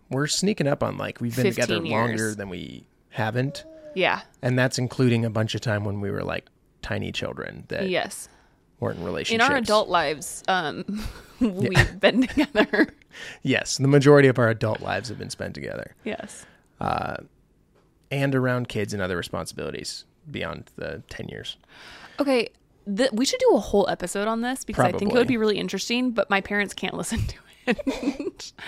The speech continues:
Speaker 2: Uh,
Speaker 1: You're gonna unsubscribe them on their, like,
Speaker 2: I'm
Speaker 1: phones
Speaker 2: just
Speaker 1: and
Speaker 2: gonna let 'em
Speaker 1: YouTube?
Speaker 2: know they can't, 'cause
Speaker 1: Yeah.
Speaker 2: I c-, it's not even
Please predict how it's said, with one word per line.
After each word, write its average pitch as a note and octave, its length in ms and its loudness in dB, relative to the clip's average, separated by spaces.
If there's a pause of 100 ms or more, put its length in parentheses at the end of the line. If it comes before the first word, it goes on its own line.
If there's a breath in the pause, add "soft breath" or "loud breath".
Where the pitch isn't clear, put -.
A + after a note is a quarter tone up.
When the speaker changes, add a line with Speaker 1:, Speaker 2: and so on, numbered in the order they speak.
(460 loud breath)
Speaker 2:
Uh, A#3 840 6
Speaker 1:
You're C3+ 140 6
gonna A#2+ 160 4
unsubscribe A#2+ 560 2
them A#2 140 -2
on A#2 120 2
their, A2+ 200 0 (100)
like, A2+ 300 -4
Speaker 2:
I'm G#3+ 140 2
Speaker 1:
phones B3+ 160 4
Speaker 2:
just D4+ 120 0
Speaker 1:
and E4 80 0
Speaker 2:
gonna D4+ 160 2
let A3 140 6
'em G#3+ 80 4
Speaker 1:
YouTube? G#3+ 60 2
Speaker 2:
know F3+ 160 2
they F3 140 -2
can't, D#3+ 400 -10
'cause B2 100 -6
Speaker 1:
Yeah. F2 200 2
Speaker 2:
I G3+ 120 2
c-, - 160 -18
it's - 160 0
not D4+ 180 2
even F#4 280 0